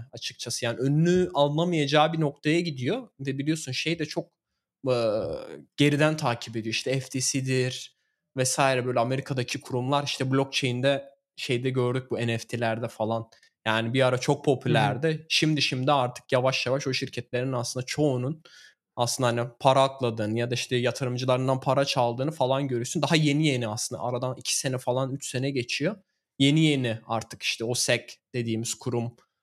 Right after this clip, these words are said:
Speaker 1: e, işin içine el atıyor. Ama işte şimdi burada biraz daha hızlı el atmalar lazım. Yoksa o zamana kadar hani bir model train edilip internete koyarlar sonra mesela bitti artık yani. Hani hiçbir şekilde önünü alamıyorsun onu.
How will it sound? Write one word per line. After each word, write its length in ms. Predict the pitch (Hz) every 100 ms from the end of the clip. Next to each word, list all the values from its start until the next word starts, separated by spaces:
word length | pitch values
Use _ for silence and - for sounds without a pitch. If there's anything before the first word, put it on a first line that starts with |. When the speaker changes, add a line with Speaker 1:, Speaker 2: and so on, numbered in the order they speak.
| _ 120
Speaker 1:
e, 60 | 110 104 101 95 90 165 - -
işin 220 | - 123
içine 260 | - 120 110
el 160 | 110
atıyor. 320 | 107 - 180
Ama 120 | 175 160
işte 200 | - 147
şimdi 320 | - 156 160
burada 260 | 143 165
biraz 260 | 160 156 143
daha 160 | 156 160
hızlı 240 | 143 170
el 180 | 180 151
atmalar 360 | 131 120 120
lazım. 300 | 123 131 165
Yoksa 220 | 175 - 175
o 40 |
zamana 340 | 156 151 160
kadar 280 | 160 135 165
hani 280 | 156 139 185 _ _ _ _ 143
bir 140 | 170
model 380 | 170 147 156 160
train 280 | 156 160 160
edilip 300 | 139 147 139
internete 540 | 135 147 139 139 160
koyarlar 480 | 156 147 165 147 113
sonra 300 | - 110 127
mesela 400 | 120 - 139 165
bitti 300 | 160 - 117
artık 340 | 110 - -
yani. 200 | 101 101
Hani 120 | 120
hiçbir 240 | 113 - 139
şekilde 400 | 127 - 120 139
önünü 220 | 127 131
alamıyorsun 540 | 127 127 123 104 -
onu. 160 | 107